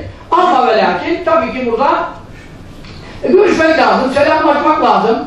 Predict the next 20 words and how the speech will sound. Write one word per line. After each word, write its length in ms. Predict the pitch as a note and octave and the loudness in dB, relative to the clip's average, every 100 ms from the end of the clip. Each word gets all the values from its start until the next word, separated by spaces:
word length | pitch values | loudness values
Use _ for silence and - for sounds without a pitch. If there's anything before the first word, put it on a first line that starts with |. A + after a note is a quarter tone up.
| - - | -10 -2
Yani 320 | B3 C4 B3+ | 0 2 0
bir 60 | C4 B3+ | -2 -4
düşmanlık 680 | - C4 C4+ C4 C4 - - | 0 2 2 2 0 -4 -10
ifadeleriyle, 960 | A3+ B3 A#3+ B3 A#3 A#3 B3 A3 F#3 - - - - - | -2 2 2 4 4 4 4 4 2 -2 -6 -14 -16 0
e, 600 | F#3 F#3+ F#3+ F3+ F3 - - - - A#3+ | 4 6 4 2 0 -4 -8 -14 -8 0
kelamları 580 | B3 B3 A#3+ A#3+ A3+ | 2 2 2 2 2
bitirmek 480 | G3+ G#3+ G3 A#3+ B3+ - - - - - | 0 0 2 2 0 -4 -14 -20 -14 0
uygun 400 | A#3+ A#3+ D4 D#4 | 4 4 4 2
değildir. 440 | C4 F#3+ F#3+ - - - - - - | 4 4 4 2 0 -8 -18 -10 2
E, 340 | F#3+ F#3+ F#3+ | 6 6 4
şey, 240 | G3+ G3 A3 G#3+ G3+ | 2 0 -2 -2 -2
"Düşmanımın 640 | B3 A#3+ A3 A3 A3 G#3+ G3+ | 0 0 2 2 2 2 2
dostu 680 | G#3+ G#3 - A#3+ A#3+ A3 - - - - - - - - - | 2 2 0 2 2 2 -2 -14 -18 -18 -16 -16 -16 -12 0
benim 300 | G#3 A#3 A#3+ | 2 4 4
de 200 | A3 A3 | 4 4
düşmanımdır" 800 | F#3+ - A3+ A3+ A3+ G3+ F#3+ - | 2 2 4 4 4 4 4 2
şeklinde 580 | A3 G3+ F#3+ F3+ C#4+ - | 0 0 2 2 2 0
bir 180 | B3 C4 | -4 -6
düşmanlık, 460 | A#3+ - C#4 C#4+ | 0 0 0 0
adavet, 560 | C4+ C4 F#3 G3+ B3 B3 | 2 2 2 2 2 0